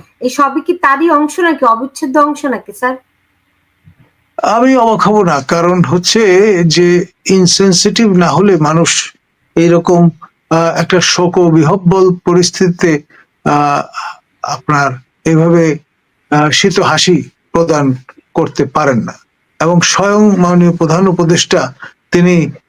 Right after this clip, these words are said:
Speaker 2: আহ, আপনার হাসি তামাশা করছেন, আহ, আর বাকিরা, আহ, তাতে সংক্রমিত হচ্ছে, এটাই তো স্বাভাবিক। এখন খেয়াল করুন, তিনি কিন্তু in a lighter mood আছেন,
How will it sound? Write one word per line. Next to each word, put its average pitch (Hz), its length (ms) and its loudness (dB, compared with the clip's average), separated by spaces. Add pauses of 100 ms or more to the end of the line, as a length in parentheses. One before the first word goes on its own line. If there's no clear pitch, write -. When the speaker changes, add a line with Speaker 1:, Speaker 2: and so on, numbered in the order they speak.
(140)
Speaker 2:
আহ, 151 480 -2
আপনার 139 240 -2
হাসি 139 300 -2
তামাশা 151 360 0
করছেন, 165 440 -2 (480)
আহ, 143 400 -2
আর 151 240 0 (480)
বাকিরা, 151 680 0 (320)
আহ, 151 580 -2
তাতে 160 280 -4
সংক্রমিত 160 600 0
হচ্ছে, 160 440 0 (480)
এটাই 208 220 2
তো 175 60 2
স্বাভাবিক। - 440 -6 (640)
এখন 185 380 -2 (400)
খেয়াল 180 260 0
করুন, 185 300 2 (360)
তিনি 175 320 2
কিন্তু 185 440 2 (720)
in 180 140 4
a 170 60 2
lighter 180 520 2 (120)
mood 170 340 0
আছেন, - 320 -4